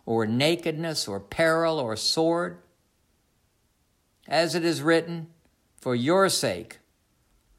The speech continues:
we are killed all day long. We are accounted as sheep for the slaughter.'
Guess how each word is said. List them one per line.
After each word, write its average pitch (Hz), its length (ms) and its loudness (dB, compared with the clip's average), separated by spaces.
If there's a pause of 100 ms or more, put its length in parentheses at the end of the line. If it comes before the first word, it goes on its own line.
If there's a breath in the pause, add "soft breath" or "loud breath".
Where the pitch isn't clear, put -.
(360)
we 151 160 2
are 147 140 4
killed 151 480 2
all 131 240 4
day 123 200 2
long. 110 540 0
We 160 160 2
are 151 140 6
accounted 143 520 -2
as 110 220 -2
sheep - 540 -8 (100)
for 120 160 -4
the 98 140 -8
slaughter.' 104 600 0